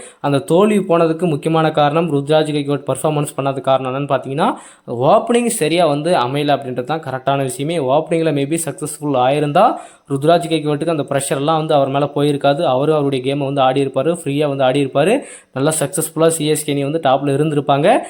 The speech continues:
எல்லாத்துக்குமே காரணம் அந்த தொடக்க வீரர்கள் சரியான முறையில் தொடக்க ஆட்டத்தை வந்து ஆடாதது தான் முக்கியமான காரணமே. அக்ரெசிவான இன்டென்ட் இல்லாதது இன்னும் மிகப்பெரிய ஒரு இழப்பு சி எஸ் கே அணிக்கு. அதுதான் வந்து இந்த சீசன்ல வந்து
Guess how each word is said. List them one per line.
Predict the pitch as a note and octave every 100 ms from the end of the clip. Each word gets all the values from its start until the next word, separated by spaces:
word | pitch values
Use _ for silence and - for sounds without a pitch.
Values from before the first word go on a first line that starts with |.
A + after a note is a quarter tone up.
| - _
எல்லாத்துக்குமே | B2+ C#3 F#3 F#3 F#3 G#3
காரணம் | E3 D#3+ F3 G#3 -
அந்த | D3+ C#3
தொடக்க | C3+ D#3 E3
வீரர்கள் | E3 D#3+ D3 E3+
சரியான | F#3 C#3 C#3+ D#3 D3+
முறையில் | C#3+ D3 F3
தொடக்க | F#3 C3+ C#3 C#3
ஆட்டத்தை | C#3 B2 C#3+
வந்து | C#3 D#3 F3
ஆடாதது | B2 C3+ C#3+ C3+ C3
தான் | C#3 E3
முக்கியமான | C3+ B2+ - C#3+ C#3+ D#3
காரணமே. | C3+ C3 C3 E3
அக்ரெசிவான | D3 A#2+ C#3 D3 D#3 D#3
இன்டென்ட் | C#3+ C#3 D3+ C#3
இல்லாதது | C3+ C#3 C#3 D#3+ C4 - - _ -
இன்னும் | D3+ F#3
மிகப்பெரிய | C#3 C#3+ D#3+ F3+ F#3
ஒரு | E3+
இழப்பு | D3 D3+ D3+
சி | - D3
எஸ் | C#3+
கே | C#3
அணிக்கு. | C#3 C#3 E3
அதுதான் | C3+ C#3+ C#3+
வந்து | C#3+
இந்த | D3 C3+
சீசன்ல | - C#3 C#3+ C3
வந்து | C#3+